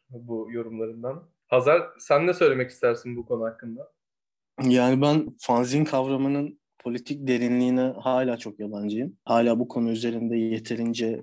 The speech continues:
Speaker 2: düşünebilmiş değilim. Ben biraz edebi tarafından bakmak istiyorum. Hüseyin'in bahsettiği gibi var olan kolektif bilincin edebi tarafı çatışmalarla aslında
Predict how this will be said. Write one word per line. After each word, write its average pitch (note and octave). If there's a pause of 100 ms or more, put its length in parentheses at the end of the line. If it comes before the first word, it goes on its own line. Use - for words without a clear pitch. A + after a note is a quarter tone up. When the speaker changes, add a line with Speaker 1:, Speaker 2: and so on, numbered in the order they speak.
(100)
Speaker 2:
düşünebilmiş A2
değilim. G#2+ (260)
Ben C3
biraz C#3+
edebi C#3
tarafından C3+
bakmak G#2+
istiyorum. A2+ (320)
Hüseyin'in D3
bahsettiği C#3+
gibi C#3+ (160)
var B2+
olan D3
kolektif C#3
bilincin C#3
edebi C3+
tarafı B2 (120)
çatışmalarla D#3
aslında C3+